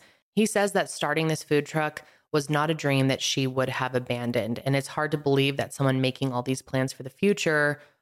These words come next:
was also planning on taking their life. Although it's possible,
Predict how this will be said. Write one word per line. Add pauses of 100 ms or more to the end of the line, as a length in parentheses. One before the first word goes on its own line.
(240)
was
also
planning
on
taking
their
life. (380)
Although (260)
it's
possible,